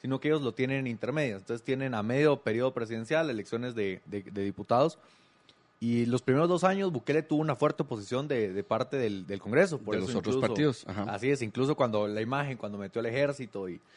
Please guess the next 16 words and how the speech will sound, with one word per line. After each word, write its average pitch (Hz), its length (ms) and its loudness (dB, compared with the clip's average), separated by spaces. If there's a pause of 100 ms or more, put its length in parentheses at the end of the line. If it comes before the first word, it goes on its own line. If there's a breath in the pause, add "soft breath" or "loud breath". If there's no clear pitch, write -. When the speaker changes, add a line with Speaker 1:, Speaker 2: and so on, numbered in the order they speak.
(160 soft breath)
Speaker 1:
y 101 80 -10
todo, 101 160 -2
Speaker 2:
Qué 95 40 -2
Speaker 1:
¿no? 92 40 -4
Speaker 2:
terrible, 107 480 4
¿no? 185 220 0
Meter 87 320 0
el 151 80 6
ejército 123 420 0
en 98 140 0
otra 131 340 2
de 95 60 2
las 87 220 -2
instituciones 104 640 -4
del 98 140 -2
Estado 165 460 4